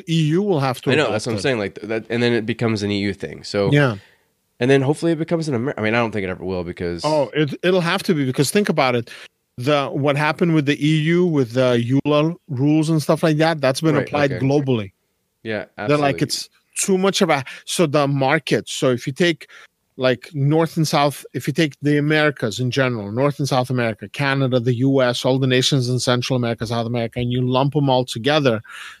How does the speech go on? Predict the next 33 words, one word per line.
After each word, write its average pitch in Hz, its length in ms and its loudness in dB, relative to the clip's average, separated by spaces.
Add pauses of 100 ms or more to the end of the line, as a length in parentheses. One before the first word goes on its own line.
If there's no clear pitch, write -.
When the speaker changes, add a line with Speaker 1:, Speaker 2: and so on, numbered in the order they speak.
(100)
Speaker 1:
that's 190 240 2
a 196 40 4
pretty 170 260 0
large 139 360 2
amount 123 300 2
of - 100 -8
people. 165 480 -4
Now, 113 400 -4
there's 127 180 2
all 135 120 0
kinds 120 240 0
of - 100 -6
price 131 300 -2
disparity 196 800 0
and 143 140 -2
there's 120 160 -2
all 127 120 0
kinds 127 260 -2
of 110 80 -2
other 123 180 0
stuff 123 280 -2
going 120 220 2
on, 113 200 0
but 113 160 -4 (500)
all 156 180 2
that 151 200 0
stuff - 240 -2
aside, 185 380 2
just - 260 -6
U 156 320 0
S 143 180 -2
and 120 140 -2
Canada, 160 520 0